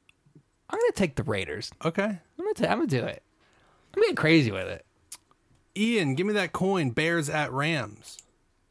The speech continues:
Speaker 1: It's tails.
Speaker 2: All right, you get the Bears. Kyle, Bears at Rams.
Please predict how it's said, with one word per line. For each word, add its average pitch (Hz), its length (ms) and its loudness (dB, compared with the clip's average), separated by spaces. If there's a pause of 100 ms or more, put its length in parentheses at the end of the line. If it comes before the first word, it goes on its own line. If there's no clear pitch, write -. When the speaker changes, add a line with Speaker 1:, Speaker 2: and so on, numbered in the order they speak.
(260)
Speaker 1:
It's - 140 -20
tails. 98 400 -2 (280)
Speaker 2:
All 123 140 -4
right, 151 160 2
you 127 140 -2
get 143 120 -2
the 135 80 -4
Bears. 139 480 -4 (920)
Kyle, 165 500 2 (600)
Bears 143 280 0
at 139 80 -4
Rams. 139 520 -6